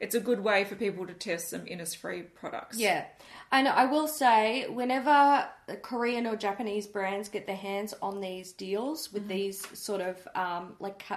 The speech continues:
Speaker 2: collaborations, they do them
Speaker 1: They
Speaker 2: so
Speaker 1: do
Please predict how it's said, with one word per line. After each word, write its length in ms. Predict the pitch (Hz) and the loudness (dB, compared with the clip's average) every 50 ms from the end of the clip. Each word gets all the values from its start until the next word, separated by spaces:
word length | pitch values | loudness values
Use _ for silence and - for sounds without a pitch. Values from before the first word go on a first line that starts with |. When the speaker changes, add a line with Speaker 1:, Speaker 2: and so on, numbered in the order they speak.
| - - - | -8 -8 -18
Speaker 2:
collaborations, 840 | - - 202 190 185 185 202 185 170 165 196 208 - 277 302 302 302 - - - - - - - - | -10 -6 -2 0 0 0 0 -2 -2 -2 -2 -4 -2 -2 -2 -2 -2 -6 -16 -18 -20 -20 -16 -6 -2
they 120 | 285 285 | -2 -2
do 240 | 285 285 311 330 330 | 0 0 0 0 2
them 180 | 320 359 320 302 | 2 0 0 0
Speaker 1:
They 360 | - - - - - - - - | -2 -4 -6 -6 0 0 2 4
Speaker 2:
so 100 | - 269 | 8 10
Speaker 1:
do 140 | 285 285 | 10 10